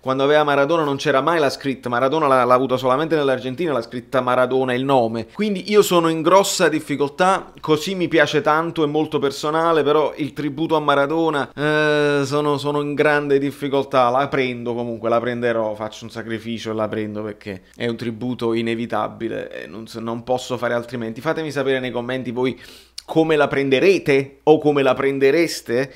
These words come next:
eh, se con il nome, con il numero, Diego, Dios,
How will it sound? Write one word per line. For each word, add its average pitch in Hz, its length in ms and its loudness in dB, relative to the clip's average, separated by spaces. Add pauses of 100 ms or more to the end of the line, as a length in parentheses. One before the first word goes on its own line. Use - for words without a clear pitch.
eh, 98 300 -8
se 135 200 -4
con 135 180 -2
il 147 80 -2
nome, 156 320 0
con 135 160 -2
il 139 80 -2
numero, 143 440 0
Diego, 147 460 0
Dios, 139 720 0